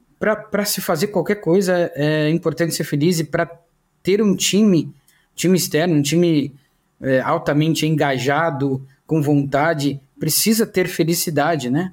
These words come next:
Precisa es-, ter momentos de felicidade, precisa multiplicar essa felicidade todos os dias pra que o time,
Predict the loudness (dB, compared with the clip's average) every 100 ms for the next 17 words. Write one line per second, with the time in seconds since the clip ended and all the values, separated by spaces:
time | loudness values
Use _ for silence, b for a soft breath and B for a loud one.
0 | -10 -2 0 0 -2 _ _ -2 2 2
1 | 2 -2 -4 -6 -4 -4 -2 0 0 -2
2 | -6 B B B -2 0 0 0 0 0
3 | -2 -2 -2 -2 0 0 0 0 0 2
4 | 0 2 2 2 -2 -4 -4 -2 2 2
5 | 2 -2